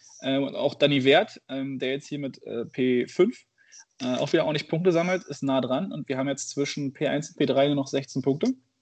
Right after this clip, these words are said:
Äh, also Dortmund-Fan vor Ben Bonner und Danny Wert. Äh, also hier, ähm, ist es noch knapp beieinander. Und auch D Z D Z, zwar natürlich jetzt in seinem ersten Rennen,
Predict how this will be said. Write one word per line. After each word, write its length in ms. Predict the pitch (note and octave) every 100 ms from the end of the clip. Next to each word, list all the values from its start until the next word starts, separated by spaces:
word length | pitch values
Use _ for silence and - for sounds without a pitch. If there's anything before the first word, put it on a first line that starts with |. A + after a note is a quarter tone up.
| - _ _ _ _ -
Äh, 60 | C3+
also 280 | C3+ B2+ B2+
Dortmund-Fan 420 | C3+ C#3+ C#3+ C#3+
vor 160 | C3+
Ben 160 | B2+ D3+
Bonner 260 | C#3 D#3 D3+
und 100 | C3+
Danny 200 | C3+ B2+
Wert. 280 | C3 D#3+ _ -
Äh, 40 | B2+
also 520 | B2+ B2+ - A#2+ E3+
hier, 320 | C3+ D#3+ G#3 - - _ _ _ -
ähm, 500 | C3+ C3+ C3+ C3+ B2+
ist 80 | B2+
es 160 | C3+ C#3
noch 180 | B2+
knapp 260 | - C3+ C#3
beieinander. 420 | B2+ A#2 C3+ E3+
Und 220 | C#3+ C3
auch 320 | - A#2 F#3 -
D 120 | C#3+ B2
Z 220 | C3+ -
D 100 | A2+
Z, 380 | - C#3+ - - _ _
zwar 640 | - - A#2+ - - - _ _ _ -
natürlich 400 | B2+ A2 C3 B2
jetzt 180 | B2 A#2+
in 80 |
seinem 120 | B2 G#2
ersten 300 | A2+ - B2
Rennen, 420 | B2 C3+ F#3